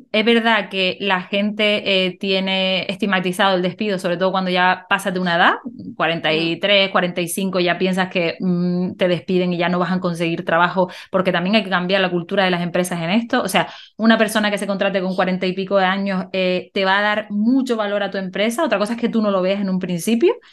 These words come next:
Speaker 1: Eh, igual que te digo, con la gente joven, con la gente junior, también te da otra, otras cosas a tu empresa. Yo creo que lo ideal es mezclar ambos,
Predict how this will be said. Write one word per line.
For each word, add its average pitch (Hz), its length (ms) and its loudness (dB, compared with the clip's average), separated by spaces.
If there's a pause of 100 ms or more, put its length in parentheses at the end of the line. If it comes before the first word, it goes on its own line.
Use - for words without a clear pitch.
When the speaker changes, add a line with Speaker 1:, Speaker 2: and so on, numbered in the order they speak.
(380)
Speaker 1:
Eh, 185 800 2
igual 208 260 2
que 196 80 -2
te 208 80 -2
digo, 233 220 0
con 214 100 0
la 180 60 0
gente 185 280 -4
joven, 226 280 0
con 240 100 2
la 214 60 -2
gente 180 340 -2
junior, 311 340 2
también 190 300 -2
te 202 100 -2
da 214 260 2
otra, 196 500 -2
otras 214 360 2
cosas 190 280 -2
a 185 60 0
tu 180 80 -4
empresa. 202 480 -2
Yo 233 120 0
creo 262 200 2
que 233 140 2
lo 214 100 -2
ideal 214 400 -2
es 220 100 -4
mezclar 202 720 0 (160)
ambos, 202 440 4